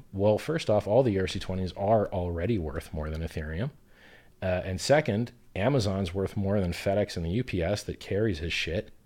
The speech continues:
So it turns out that value in an ecosystem li-, lies at different levels, and it usually accumulates at the endpoint and not in the middle,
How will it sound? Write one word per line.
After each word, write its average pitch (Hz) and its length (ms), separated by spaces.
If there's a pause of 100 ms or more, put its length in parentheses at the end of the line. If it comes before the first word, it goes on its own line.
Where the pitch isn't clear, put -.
(140)
So - 140
it 90 60
turns 123 240
out 123 200
that 104 220 (260)
value 101 880
in 95 140
an 92 200
ecosystem 95 800 (160)
li-, 98 300
lies 101 440
at 87 120
different 98 320
levels, 95 500 (680)
and 101 120
it - 260
usually 104 720
accumulates 101 500
at 95 100
the 104 100
endpoint 98 640
and 92 160
not 110 380
in 98 100
the 98 60
middle, 110 340